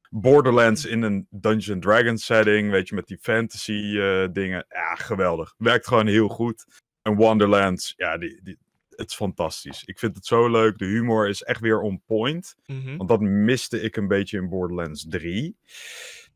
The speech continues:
Speaker 1: Eh, daar was ik niet heel tevreden over. Maar in Wonderlands zijn ze echt weer terug. En net zo goed als dat ze ten tijde van Borderlands twee waren. Dus ja, geweldig. Echt zo'n leuke game. Als je houdt van Borderlands,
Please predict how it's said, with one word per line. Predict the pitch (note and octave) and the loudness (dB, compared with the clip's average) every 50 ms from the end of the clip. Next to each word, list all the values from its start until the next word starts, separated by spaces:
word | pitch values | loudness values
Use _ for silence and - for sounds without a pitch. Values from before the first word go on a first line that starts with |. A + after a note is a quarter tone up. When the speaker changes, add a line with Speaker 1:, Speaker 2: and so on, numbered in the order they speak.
| _ _ | _ _
Speaker 1:
Eh, | _ - G2+ | _ -4 -2
daar | G2 G2 G2 G2 F#2+ F#2+ F#2 F2+ | 0 2 2 2 2 2 0 0
was | F#2 G2 F2+ | 0 -2 -2
ik | G2+ | -4
niet | F#2+ G2 G#2 G2 | -4 -2 -2 -2
heel | - F#2 E2+ | 0 -2 -2
tevreden | - - - - G#2 G#2 B2 A#2 A#2+ | -4 -4 0 4 4 4 6 6 6
over. | A#2+ A#2+ A2+ - A#2+ A#2 | 6 4 4 2 0 2
Maar | A2+ A2+ A2+ A2+ A2 G#2 | 4 4 4 4 4 4
in | A2 G#2+ | 4 4
Wonderlands | G#2+ A#2 A#2 A2+ A2+ A2 G#2+ G#2 G#2 G2 - | 4 4 6 6 6 6 6 6 4 2 -2
zijn | A2 G2+ G2 | -6 -8 -6
ze | F#2 G2+ | -2 -2
echt | F#2 F#2 | -2 -2
weer | F#2+ F#2 F2+ - | -2 -4 -6 -4
terug. | - G2 F#2+ F2+ - | -6 -4 -4 -4 -4
En | F#2 E2 F2+ F2+ F2+ F2 E2 C#2+ - - A1 - | -6 -8 -6 -6 -6 -6 -8 -10 -12 -14 -10 -2
net | G#2+ G#2+ - | -2 -2 -2
zo | - G#2+ | -2 -6
goed | F#2+ - - A2+ G#2 - | -8 -4 -2 -4 -2 -2
als | G2 F#2+ F#2 E2+ | -2 -4 -2 -2
dat | F#2+ F2+ - - | -2 -2 -2 -4
ze | - F#2 F2+ F2+ E2+ E2+ - | -2 0 0 0 0 -2 -4
ten | - G2 F2+ | -8 -8 -4
tijde | - F2+ F#2 F2+ | 0 0 0 0
van | E2+ - F2+ D#2+ | -2 -6 -6 -2
Borderlands | F2 F2 E2+ E2+ E2 D#2+ E2+ - - | 0 0 0 0 -2 -6 -6 -10 -10
twee | - - F2+ F2+ F#2+ | -6 -4 -2 -2 0
waren. | F2 F2+ F2 F2 F2 E2+ E2 E2+ E2+ D#2 | 0 2 2 2 2 0 -2 -4 -6 -8
Dus | D#2+ D#2 - - - - _ _ _ _ _ _ _ _ _ _ _ | -10 -12 -12 -14 -16 -16 _ _ _ _ _ _ _ _ _ _ _
ja, | - F#2 D#2 D2 D2 | -4 -2 -2 -2 -2
geweldig. | - - D#2 C#2+ C2 C2+ C2+ D2 - - - _ _ _ _ | -4 -8 -8 -8 -6 -6 -8 -10 -12 -16 -20 _ _ _ _
Echt | - G2 - - _ _ | -10 -10 -10 -10 _ _
zo'n | - - - - - - A#2+ G#2+ G#2 G#2 G2 F2+ | -6 -4 -2 0 0 2 4 6 6 6 4 4
leuke | E2+ E2+ D#2+ D2+ - D#2 | 2 2 2 0 -4 -10
game. | C#2+ D2 C#2 C2+ D2 D2+ - | -10 -8 -8 -8 -10 -12 -14
Als | - - A2+ G2+ | -4 -4 -4 0
je | - A#2+ | 2 2
houdt | A2 A#2+ C#3+ C3+ | 4 4 2 2
van | - C3+ A#2+ | 0 -4 -2
Borderlands, | G#2+ A#2+ B2+ C3 A#2+ B2 A#2 A#2+ B2 B2 - - - | 0 2 2 2 2 2 2 0 0 -2 -6 -12 -18